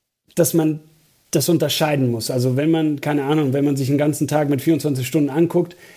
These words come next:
wie viel Ta-, wie viel von dieser Zeit bin ich, bin ich im Sport, sag ich mal, oder bin ich auf dem Fahrrad auf, unterwegs zum, ähm, und wie ich Fahrrad fahre, ich fahre, als,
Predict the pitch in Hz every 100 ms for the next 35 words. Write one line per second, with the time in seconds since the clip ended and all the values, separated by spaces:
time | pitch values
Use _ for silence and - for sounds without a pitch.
0 | - _ - 139 180 185 147 123 156 170
1 | 180 143 175 - 170 147 160 147 135 131
2 | 160 180 175 - - 131 151 139 - -
3 | 151 123 127 - 127 113 - 113 107 120
4 | 123 139 127 151 165 139 120 123 147 170
5 | 147 139 139 - - 147 135 135 151 147
6 | - 143 135 135 127 - - - _ _
7 | _ - 131 131 123 131 127 - 135 143
8 | 127 147 139 127 143 143 135 120 - -
9 | - - 135 131 120 - -